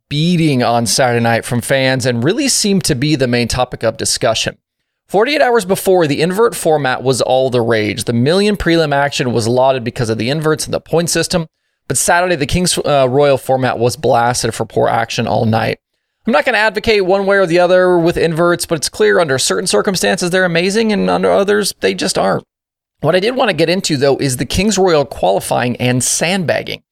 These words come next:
It's been talked about for years, and when drivers know ahead of time what the inversion bubble is, the thought is that guys will drag their feet in qualifying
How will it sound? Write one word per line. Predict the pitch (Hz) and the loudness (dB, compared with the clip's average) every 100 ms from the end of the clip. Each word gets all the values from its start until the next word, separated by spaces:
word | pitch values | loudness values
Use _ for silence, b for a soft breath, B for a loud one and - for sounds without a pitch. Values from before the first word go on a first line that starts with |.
| _ _ _ _ | _ _ _ _
It's | - | -4
been | 233 | -2
talked | 247 247 - | 0 -2 0
about | 233 - | -2 0
for | 185 | -2
years, | 190 214 180 | 2 2 2
and | 156 | 2
when | 165 | 0
drivers | 180 226 277 180 | 0 -2 -2 0
know | 180 | 2
ahead | 139 139 190 | 2 0 -2
of | |
time | - 147 | -2 -2
what | 135 127 | -2 -2
the | - | 0
inversion | 123 123 139 117 | 0 0 0 0
bubble | 110 135 143 110 | 0 0 2 2
is, | 113 - | 0 0
the | 127 | -4
thought | - 165 226 - | -2 0 0 0
is | 147 | 0
that | 131 120 | 0 0
guys | 131 131 110 | 2 0 0
will | 120 | -2
drag | 107 123 127 151 | -2 0 0 0
their | 139 123 | 0 -2
feet | - - 151 - | -2 -4 -4 -2
in | 117 | -4
qualifying | 110 - 202 - - 123 113 127 | -4 -2 0 0 0 -2 -2 -4